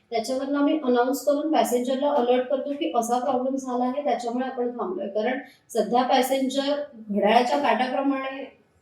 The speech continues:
त्यांचं आयुष्य आहे, त्याच्याप्रमाणे त्यांची धावपळ चालू असते.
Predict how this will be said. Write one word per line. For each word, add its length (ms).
त्यांचं 240
आयुष्य 440
आहे, 300
त्याच्याप्रमाणे 600
त्यांची 260
धावपळ 460
चालू 400
असते. 200